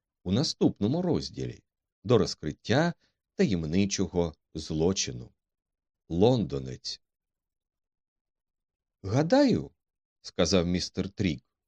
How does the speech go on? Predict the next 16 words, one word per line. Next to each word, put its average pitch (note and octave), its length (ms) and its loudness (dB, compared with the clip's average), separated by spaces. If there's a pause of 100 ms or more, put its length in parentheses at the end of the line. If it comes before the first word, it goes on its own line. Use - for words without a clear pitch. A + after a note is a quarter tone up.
(360)
це - 140 -4
було F#2+ 300 2
п'ятнадцятого F3 1040 -2 (440)
чи A#3 260 -2
шістнадцятого C#3+ 920 0
червня D#3 600 0 (380)
тисяча D#3 380 -2
дев'ятсот F2 560 0
двадцять E2 420 -4
п'ятого G2 520 -2
року, - 460 -2 (600)
коли A3 200 2
до B2 160 0
мене G#2+ 280 0
завітала E2 500 0
леді, G2 500 -2